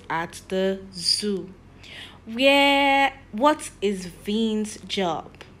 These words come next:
Number two, what is Vin's job?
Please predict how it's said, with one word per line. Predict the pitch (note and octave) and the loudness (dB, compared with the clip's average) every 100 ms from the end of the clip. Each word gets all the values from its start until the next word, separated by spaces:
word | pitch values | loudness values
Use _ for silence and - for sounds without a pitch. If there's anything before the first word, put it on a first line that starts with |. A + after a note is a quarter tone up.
| - - - - - - | -20 -20 -20 -20 -16 -8
Number | F3+ F3+ | -4 -4
two, | F3+ - D4 F#3 F#3+ - - - - - - G3+ | -4 -2 -2 -2 -10 -20 -20 -20 -20 -20 -12 2
what | A#3+ B3+ B3+ - - | 4 4 0 -16 -8
is | F#3 F#3+ F#3 | -6 -6 -8
Vin's | - - F#3+ F3+ F3+ F#3+ - | -10 -2 0 0 -4 -6 -10
job? | - - C#4 A3+ D3 - | -12 -2 2 2 -2 -10